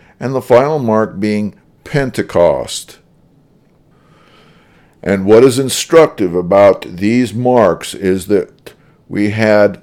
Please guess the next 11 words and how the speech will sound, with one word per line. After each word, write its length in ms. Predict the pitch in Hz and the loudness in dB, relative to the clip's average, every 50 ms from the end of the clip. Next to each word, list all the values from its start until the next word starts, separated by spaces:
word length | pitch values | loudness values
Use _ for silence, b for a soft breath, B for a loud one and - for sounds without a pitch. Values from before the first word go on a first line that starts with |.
| _ _ - | _ _ -20
clear 680 | - - 143 147 147 147 151 151 147 147 151 151 - _ _ | -10 -4 -2 0 0 2 0 0 -2 -2 -4 -8 -12 _ _
instruction 840 | - - 202 - - - - - 151 143 120 - - - 101 87 85 87 | -10 -10 -8 -8 -8 -8 0 4 4 4 4 4 0 -8 -10 -8 -8 -4
given 360 | 87 117 131 139 156 147 143 | 0 0 0 0 0 -2 0
by 220 | 135 131 120 123 | 2 4 4 2
God 560 | 120 107 113 110 104 101 98 92 92 90 90 | 2 0 0 2 4 4 4 4 4 4 2
in 160 | 87 92 90 87 | 0 -2 -4 -4
Leviticus 560 | 90 90 82 107 120 127 131 - 135 123 - | -4 -2 0 0 0 0 -2 -4 -6 -8 -6
chapter 400 | - - 120 113 110 - 123 113 | -2 0 2 2 2 0 -4 -8
twenty-three 640 | - - 123 117 113 123 120 - 120 117 110 110 107 | -8 -6 -4 -4 -4 -4 -8 -6 -4 -2 -2 -2 -2
and 140 | 98 - | -4 -4
elsewhere, 800 | - 107 101 104 101 - - - 90 87 85 85 73 65 - | -4 -2 0 0 -2 -2 -6 -8 -6 -4 -4 -4 -6 -8 -12